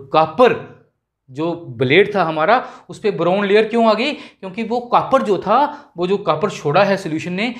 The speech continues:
वो उस ब्लेड के ऊपर चिपक गया और उस ब्लेड का कलर क्या हो गया, ब्राउन होना शुरू हो गया। Mean this is a chemical change।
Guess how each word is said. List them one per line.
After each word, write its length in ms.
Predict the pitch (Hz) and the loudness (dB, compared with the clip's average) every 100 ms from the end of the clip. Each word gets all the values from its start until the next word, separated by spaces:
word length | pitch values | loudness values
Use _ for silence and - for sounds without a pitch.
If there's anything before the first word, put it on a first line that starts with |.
| - - | -16 -6
वो 120 | 190 | -4
उस 180 | 185 156 | -4 -6
ब्लेड 300 | 147 165 190 | 0 4 4
के 80 | 180 | 2
ऊपर 280 | 165 - 151 | -2 -4 -6
चिपक 220 | 147 - | -6 -6
गया 300 | 170 214 254 - - _ _ - | 0 2 2 -2 -16 _ _ -8
और 140 | 147 | -6
उस 220 | 156 147 120 | -6 -10 -8
ब्लेड 340 | 120 147 147 | -4 -4 0
का 100 | 151 143 | -2 -2
कलर 300 | 143 156 170 | -4 -4 -4
क्या 160 | 170 | -2
हो 120 | 165 156 | -2 0
गया, 200 | 190 262 262 - _ 139 | 0 0 -4 -16 _ -2
ब्राउन 320 | 139 156 160 | 0 2 0
होना 560 | 156 165 247 - - - | -2 -2 -2 -4 -16 -12
शुरू 220 | 160 131 | -8 -6
हो 100 | 107 | -6
गया। 220 | 95 - - _ _ _ _ _ _ | -8 -16 -20 _ _ _ _ _ _
Mean 180 | 165 226 | -2 0
this 160 | 240 240 | 0 0
is 100 | 262 | 2
a 100 | 302 | 2
chemical 340 | 294 311 311 285 | 2 2 2 2
change। 300 | 214 151 | 0 -2